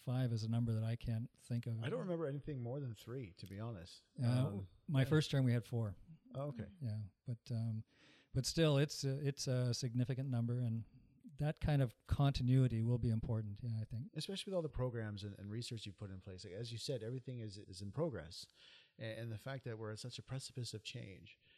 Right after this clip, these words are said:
Speaker 2: And I think I brought this at the top of the interview, that the fact that a lot of your, your partners or a lot of your colleagues have decided, "You know what, I'm, I'm, I'm, I'm done."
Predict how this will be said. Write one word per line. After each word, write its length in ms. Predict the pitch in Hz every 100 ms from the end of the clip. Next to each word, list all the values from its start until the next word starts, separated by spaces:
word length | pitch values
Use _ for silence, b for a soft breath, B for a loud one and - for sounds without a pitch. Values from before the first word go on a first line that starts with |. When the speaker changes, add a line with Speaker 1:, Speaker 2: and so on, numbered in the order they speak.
| b 110
Speaker 2:
And 140 | 117 - 107
I 80 | 110
think 160 | 131
I 40 | 113
brought 220 | 113 113
this 120 | 113
at 100 | 110
the 60 | 107
top 280 | 107 101 110
of 80 |
the 140 | 101 104
interview, 360 | 170 147 98 90
that 100 | 92
the 80 | -
fact 280 | 98 98 101
that 140 | 90
a 40 |
lot 180 | 92 104
of 120 | 104
your, 220 | 104 101 -
your 140 | 98 90 -
partners 420 | 95 101 98 92
or 40 | 95
a 20 |
lot 100 | 98
of 60 |
your 100 | 95
colleagues 460 | 87 120 165 127 95
have 100 | 95
decided, 320 | 92 107 98 -
"You 100 | 117
know 100 | 143
what, 140 | 160 -
I'm, 380 | 107 85 95 - 90
I'm, 180 | 85 80 82
I'm, 120 | 82 80 82
I'm 80 |
done." 180 | 82 -